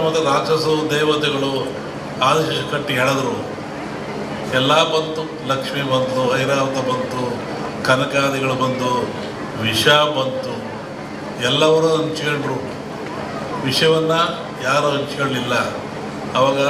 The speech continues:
ಪರಮಾತ್ಮ ಕುಡ್ದ. ಅವಾಗ ಅವನಿಗೆ ಯೋಚನೆ ಆಯ್ತು, ಸಕಲ ಸಂಪತ್ತೆಲ್ಲ ಕೊಟ್ಬಿಟ್ಟೆ ನಾನು ಸಮುದ್ರದಲ್ಲಿ, ವಿಷವೂ ಬಂದುಬಿಡ್ತು, ಇದನ್ನು ನಾನು ಕುಡ್ದೆ, ಇದರಿಂದ ಪಾರಾಗೋದು ಹೇಗೆ?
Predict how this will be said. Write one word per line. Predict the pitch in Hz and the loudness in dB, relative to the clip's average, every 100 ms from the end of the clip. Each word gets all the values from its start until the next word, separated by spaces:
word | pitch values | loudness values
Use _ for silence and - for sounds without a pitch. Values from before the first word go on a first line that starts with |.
| 156 147 - | 2 0 -4
ಪರಮಾತ್ಮ | - 127 143 143 143 143 | -2 2 4 2 2 -4
ಕುಡ್ದ. | - 120 117 113 107 110 - - - - - - - - - - - - - | -4 -4 -2 0 0 -2 -6 -8 -8 -8 -8 -8 -8 -8 -8 -6 -6 -6 0
ಅವಾಗ | 135 160 175 | 4 4 4
ಅವನಿಗೆ | 175 170 165 156 | 4 2 2 2
ಯೋಚನೆ | 156 160 156 | 2 2 2
ಆಯ್ತು, | 147 143 - 135 170 175 - - - - - - - - - - | 4 2 0 0 2 0 -2 -6 -8 -8 -8 -8 -6 -6 -6 -2
ಸಕಲ | - 135 131 165 | 2 2 2 2
ಸಂಪತ್ತೆಲ್ಲ | 160 156 156 160 160 156 160 | 2 2 2 0 2 2 2
ಕೊಟ್ಬಿಟ್ಟೆ | 160 151 156 147 165 156 | 2 -2 -4 -2 2 2
ನಾನು | 143 135 - - - - - - - - - - - | 2 0 0 -2 -4 -6 -8 -8 -8 -8 -8 -8 -2
ಸಮುದ್ರದಲ್ಲಿ, | - - 143 156 156 147 143 123 120 156 - - - - - - - - - 135 | 2 2 2 0 2 2 2 2 0 -2 -2 -6 -8 -8 -8 -8 -10 -10 -6 0
ವಿಷವೂ | 131 185 196 202 | 2 4 4 4
ಬಂದುಬಿಡ್ತು, | 165 165 - - - - 160 - - - | 2 2 0 0 0 2 2 2 -2 -4
ಇದನ್ನು | 151 165 151 | -2 0 2
ನಾನು | 139 160 165 | 4 4 2
ಕುಡ್ದೆ, | 151 139 135 120 151 170 170 - - - - - - - - - | -2 -4 -2 0 0 0 -2 -6 -8 -10 -10 -8 -8 -8 -6 -6
ಇದರಿಂದ | - 170 185 185 135 | 0 4 4 2 2
ಪಾರಾಗೋದು | 139 165 175 175 170 | 4 6 4 4 4
ಹೇಗೆ? | 156 151 139 | 4 4 0